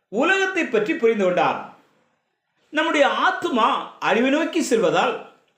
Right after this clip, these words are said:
பயன் என்ன என யோசித்து கடவுளை தேட ஆரம்பித்தார். பிரியமானவர்களே, இன்று நீங்கள் எப்படி இருக்கிறீர்கள்? பிரச்சனைகளை கண்டு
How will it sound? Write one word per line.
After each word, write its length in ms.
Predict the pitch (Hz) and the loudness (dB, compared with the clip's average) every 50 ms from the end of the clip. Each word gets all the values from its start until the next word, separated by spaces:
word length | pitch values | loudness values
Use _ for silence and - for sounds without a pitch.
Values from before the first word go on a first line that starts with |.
| _ _ _ _ _ _ | _ _ _ _ _ _
பயன் 500 | 180 190 233 277 330 349 339 269 214 - | 0 2 2 2 2 0 -2 -6 -4 -2
என்ன 300 | 180 180 220 254 311 302 | 0 0 2 2 2 2
என 220 | 254 220 233 226 | 2 2 0 0
யோசித்து 760 | 208 175 214 208 208 - 190 180 - 277 302 262 - - - - _ _ _ _ _ _ _ _ _ | 2 2 2 0 0 -2 -6 -6 -4 -6 -6 -6 -8 -14 -20 -20 _ _ _ _ _ _ _ _ _
கடவுளை 580 | - 214 202 214 233 330 330 294 269 320 320 | -2 0 2 2 2 2 2 2 0 -2 -2
தேட 360 | - 208 196 214 233 269 285 226 | -2 0 2 2 2 2 2 0
ஆரம்பித்தார். 840 | 160 165 185 202 196 180 - - 160 143 123 107 101 - - - - _ _ _ _ _ _ _ _ _ _ - | 0 0 0 0 -2 -4 -4 -2 -2 0 0 0 -2 -6 -12 -18 -20 _ _ _ _ _ _ _ _ _ _ -4
பிரியமானவர்களே, 1160 | 285 330 359 370 370 359 311 247 214 202 196 190 175 165 151 151 147 139 123 - - - - - _ _ _ _ _ _ _ _ _ _ _ _ | -2 0 2 2 4 4 2 2 2 0 0 0 0 0 0 0 0 -2 -2 -4 -8 -12 -18 -20 _ _ _ _ _ _ _ _ _ _ _ _
இன்று 420 | 185 208 277 311 349 370 403 392 | -4 -2 -2 -2 0 0 0 0
நீங்கள் 280 | 370 302 269 294 294 247 | 2 2 2 2 4 4
எப்படி 280 | 226 - - 269 233 202 | 2 2 0 0 0 0
இருக்கிறீர்கள்? 760 | 202 180 - 190 185 180 156 143 156 143 120 - - - - _ _ _ _ _ _ _ _ _ _ _ _ _ - | 0 -2 -4 -4 -4 -4 0 0 0 0 0 -4 -8 -14 -20 _ _ _ _ _ _ _ _ _ _ _ _ _ -4
பிரச்சனைகளை 720 | 269 311 320 302 - - 392 403 381 381 339 294 277 - - | -2 -2 -2 -4 -2 0 0 2 2 4 4 2 2 2 -2
கண்டு 520 | - 175 170 175 277 311 269 - - - | -4 -4 -2 0 -2 -2 -2 -6 -12 -20